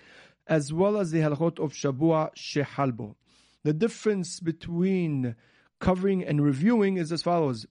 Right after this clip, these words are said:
When we talk about the three weeks, we're just gonna mention very quickly what the, what, what's asur. And when we come to the halachot of Shabua Shehalbo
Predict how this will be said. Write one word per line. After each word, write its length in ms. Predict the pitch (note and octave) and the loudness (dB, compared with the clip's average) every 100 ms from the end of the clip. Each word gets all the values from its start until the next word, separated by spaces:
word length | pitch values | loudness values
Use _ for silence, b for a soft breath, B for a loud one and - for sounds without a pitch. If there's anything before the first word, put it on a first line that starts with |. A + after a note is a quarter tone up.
| - | -4
When 160 | D3 | 2
we 140 | E3 F3 | 2 2
talk 280 | F#3+ F#3+ | 0 0
about 180 | F#3 E3+ | 0 0
the 60 | D#3 | -2
three 180 | F3 F3 | -2 -2
weeks, 240 | F#3 D3 | -2 -6
we're 80 | C#3+ | -8
just 100 | C#3 | -4
gonna 120 | D3 | -2
mention 340 | C#3+ C3+ D3 | -2 -4 -4
very 340 | C3 B2+ A#3 A#3+ | -6 -2 0 0
quickly 400 | G3+ F#3+ F3 E3 | 0 -2 0 -2
what 200 | D3 - | -2 -4
the, 120 | C3 | -6
what, 220 | - C3 - _ | -4 -6 -8 _
what's 180 | - - | -8 -8
asur. 540 | - A2 - F#3+ C4+ C4+ b b b b | -8 -6 2 4 4 0 b b b b
And 360 | C#3+ D3 C#3+ C#3 | -2 0 0 0
when 80 | B2+ | 0
we 80 | A#2 | -2
come 300 | - E3+ D3 | -4 -4 -4
to 440 | - E3 C#3 A#2 A#2+ | -2 0 0 -4 -6
the 140 | A2+ A#2 | -6 -6
halachot 520 | A2+ A2 - D3 - - | -4 -6 -4 -4 -4 -4
of 380 | D3 B2+ A2 - b b b | -2 -2 -4 -14 b b b
Shabua 560 | - B2+ B2 D3+ C3+ A#2 | -8 -6 0 0 -2 -4
Shehalbo 540 | C3 D#3 C#3 C3 A2+ | -2 -2 -2 -4 -6